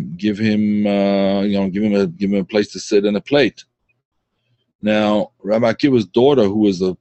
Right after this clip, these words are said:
the, she was the kala, she was the bride, saw this and was horrified that this poor man was not getting, uh, getting served. So she,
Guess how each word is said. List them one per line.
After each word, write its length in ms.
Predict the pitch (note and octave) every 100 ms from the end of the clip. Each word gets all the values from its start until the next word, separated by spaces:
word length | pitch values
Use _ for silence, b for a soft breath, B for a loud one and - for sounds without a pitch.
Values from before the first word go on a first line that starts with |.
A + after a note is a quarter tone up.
| _
the, 480 | F#2+ F#2 F2+ F2+ F#2
she 220 | F#2 -
was 180 | A#2+ G2
the 80 | F2+
kala, 300 | B2 C3 F#2
she 160 | -
was 240 | G2+ G2+ -
the 180 | F2+ E2+
bride, 640 | D2+ G#2 C#3 G#2+ E2+ - _ _ _ _ _ _ _ _ _ _ _ _ _ _ _
saw 360 | - - D3
this 540 | B2+ F#3 A2+ - - - _ _ _ _ _ _ _ _ -
and 880 | G#2+ G#2+ A2 A2 A2 A2 G#2+ G#2+ G2
was 180 | G#2+
horrified 680 | F#2 C3+ E3+ D3 A2+ G2 F#2
that 180 | F#2+ F2+
this 220 | F#2+ -
poor 260 | - B2 B2+
man 360 | A2+ D3+ C#3
was 180 | G#2 F2
not 180 | G#2+ A2
getting, 560 | G#2+ A2 A2+ A2+ A2+ G#2+
uh, 840 | G#2+ G#2+ G#2 G2 F#2+ G#2 G2 F#2+
getting 240 | G#2+ A2 A2+
served. 480 | - D#3+ C3 E2 - _ _ _ _ _ _ _ _ _ _ _ _ _ _ _ _
So 640 | - A2+ A2 A2 G#2+ F#2+
she, 640 | G2 A#2+ A#2 A#2 A2+ G#2+